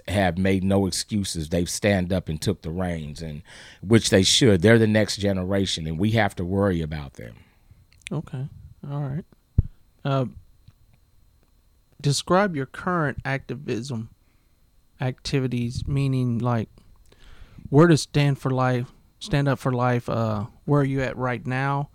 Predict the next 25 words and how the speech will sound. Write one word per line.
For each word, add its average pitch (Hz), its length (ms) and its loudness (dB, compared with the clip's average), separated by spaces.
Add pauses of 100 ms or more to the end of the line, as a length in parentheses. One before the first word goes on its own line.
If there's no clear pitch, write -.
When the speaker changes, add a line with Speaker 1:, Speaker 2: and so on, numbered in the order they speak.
(560)
Speaker 2:
Are 120 80 -2
you 127 180 0
in 127 100 2
the 120 60 -2
school 156 400 0
systems? 147 640 -2
Are 123 120 -2
you 117 160 -4
in 120 140 -2
the 120 160 -6
schools 131 380 -2
in 117 100 -6
Kansas 127 300 -8
City, 147 540 0
Topeka 143 380 -8
area? 143 420 0 (440)
Speaker 1:
We 139 200 10
are, 120 280 10
we 143 200 6
are 123 180 6
in 107 60 4
a 104 60 4
mixture 101 460 0
of 85 140 -4
both. 107 440 2